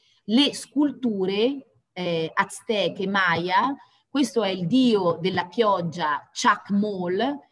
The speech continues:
che lui inizialmente vide in una riproduzione, in una rivista d'arte, ehm, e ne rimase folgorato, ne ma-, ne rimase particolarmente colpito. Eh, questa sorta di divinità, appunto, che vedete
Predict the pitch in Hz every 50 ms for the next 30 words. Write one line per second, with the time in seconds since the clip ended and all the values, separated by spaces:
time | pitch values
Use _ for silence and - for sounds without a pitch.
0 | _ _ _ _ - 302 302 349 320 262 226 214 202 - - - 240 240 247 240
1 | 233 214 185 170 - 226 220 190 208 202 190 180 165 208 208 220 240 262 240 -
2 | _ _ _ _ _ _ _ _ - 247 247 262 285 269 233 208 220 208 - -
3 | 214 190 185 190 - - 320 294 240 196 190 190 185 196 214 208 269 254 220 175
4 | - - - 160 165 196 175 160 147 147 - - - 196 202 233 285 302 - -
5 | _ _ _ _ _ - 165 160 160 - 156 151 - 143 143 151 151 - 139 285
6 | 294 - - 262 269 269 302 330 339 302 254 180 160 160 165 160 196 190 190 -
7 | 208 196 196 180 190 196 170 151 139 147 - 185 185 190 202 214 - 208 208 214
8 | 233 240 233 208 175 156 151 160 180 170 - 202 196 - - 226 - 240 226 220
9 | 208 208 190 180 175 165 - 170 - - 208 196 175 165 - 185 175 165 160 -
10 | 175 170 165 165 175 170 - _ _ _ _ _ _ _ _ - 156 156 151 151
11 | 151 147 147 147 151 160 - - 277 - - - 202 - 247 233 226 233 208 180
12 | 175 180 165 185 185 170 220 220 226 226 - 240 214 185 147 - - - 196 196
13 | 185 165 160 147 - 180 170 208 202 220 220 214 185 165 - 190 175 165 160